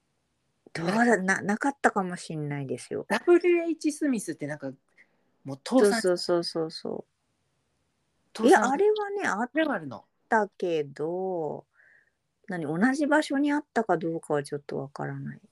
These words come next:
Speaker 2: そうか。
Speaker 1: しかもあれ、イギリスじゃなくて、なんか、オーストラリアにもあった気がする。
Speaker 2: あ、そうなんや。
Speaker 1: ちょっと記憶が定かじゃないですけど、あの、
Speaker 2: あ、
Speaker 1: 青、
Speaker 2: そう。
Speaker 1: 青に白の店ですよね。
Speaker 2: そうそう。
Speaker 1: 青地に白のね。
Speaker 2: そうそう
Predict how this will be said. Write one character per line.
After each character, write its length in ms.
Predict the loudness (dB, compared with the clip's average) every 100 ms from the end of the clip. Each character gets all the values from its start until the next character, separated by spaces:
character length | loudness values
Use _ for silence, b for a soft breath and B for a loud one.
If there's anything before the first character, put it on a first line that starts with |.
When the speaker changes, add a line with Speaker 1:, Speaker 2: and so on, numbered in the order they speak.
| _ _
Speaker 2:
そ 60 | -20
う 140 | _
か。 220 | -18 -16 -2
Speaker 1:
し 60 |
か 100 | 4
も 140 | 6 6
あ 80 |
れ、 80 | 6
イ 100 | 2
ギ 100 | 4
リ 120 | 4
ス 160 | 4 2
じ 80 | -6
ゃ 40 |
な 120 | -4
く 60 | -4
て、 140 | -4 -4
な 120 | -8
ん 80 | -10
か、 120 | -14 _ -10
オ 80 |
ー 20 | -10
ス 120 | 0
ト 100 | 6
ラ 120 | 6 6
リ 100 | 2
ア 60 |
に 80 | -2
も 140 | -4
あ 40 | -6
っ 60 | -6
た 80 | -10
気 180 | -6 -8
が 160 | -8
す 160 | -14 -16
る。 80 | -16 B B B B B B B B B _ -12
Speaker 2:
あ、 60 |
そ 220 | -6 -2
う 40 | 0
な 120 | -2
ん 80 | -6
や。 120 | -16 -20 _ _ _ _ _ _ _ -14
Speaker 1:
ち 100 | -8
ょ 20 |
っ 20 | -4
と 160 | -6
記 160 | 0 2
憶 220 | 6 4
が 100 | 4
定 280 | 2 -2 0
か 140 | -2
じ 60 | -4
ゃ 60 |
な 200 | -6 -6
い 40 | -6
で 60 |
す 60 | -6
け 120 | -8
ど、 120 | -4
あ 60 | -2
の、 260 | 0 0 4
Speaker 2:
あ、 40 |
Speaker 1:
青、 200 | 4 6
Speaker 2:
そ 60 | 6
う。 180 | 6 4
Speaker 1:
青 40 |
に 180 | 2 -2
白 320 | 0 0 0
の 220 | -2 -10 -10 -12 -12
店 280 | -6 -4 -2
で 120 | -4
す 120 | -6 -10
よ 80 |
ね。 240 | -10 -12 -18 _ -4
Speaker 2:
そ 80 | 2
う 40 |
そ 60 | 4
う。 40 |
Speaker 1:
青 100 | 4
地 120 | 4
に 160 | 2 2
白 260 | 0 -6 -6
の 180 | -6
ね。 120 | -4 -4
Speaker 2:
そ 80 |
う 40 |
そ 60 |
う 40 | -6